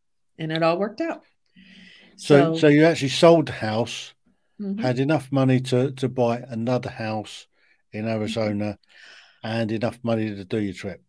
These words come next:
Speaker 1: We didn't buy a house to begin with. We just rented a house to begin with.
Speaker 2: Mm.
Speaker 1: But once we got established and got our jobs, yeah, we bought a house. Uh, we,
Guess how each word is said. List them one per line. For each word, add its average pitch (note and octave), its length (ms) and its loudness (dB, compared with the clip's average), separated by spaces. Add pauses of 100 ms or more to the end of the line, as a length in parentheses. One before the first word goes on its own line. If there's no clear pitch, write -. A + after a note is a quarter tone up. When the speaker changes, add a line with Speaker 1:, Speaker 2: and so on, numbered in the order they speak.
(460)
Speaker 1:
We C4+ 200 4
didn't C4+ 340 2
buy F3 240 4
a F#3 120 4
house D#3 280 -2
to F3 100 -10
begin D3 360 -6
with. B2+ 240 -10
We D#3 120 -4
just C#3 280 -14
rented C3 320 -10
a G2 100 -8
house C3 280 -10
to - 80 -16
begin C3 420 -10
with. A2 300 -12
Speaker 2:
Mm. G3+ 80 -10
Speaker 1:
But F3 320 4
once F3 280 -6
we G3+ 100 -2
got E3+ 240 2
established D#3 600 -6
and E3 100 -8
got D3 220 -4
our D3 180 -4
jobs, D3 600 -8 (800)
yeah, F#3 380 -4
we D#3+ 220 -4
bought D3+ 280 -4
a D#3+ 60 -6
house. D3+ 420 -10
Uh, F#3+ 120 2 (120)
we, A3 300 -4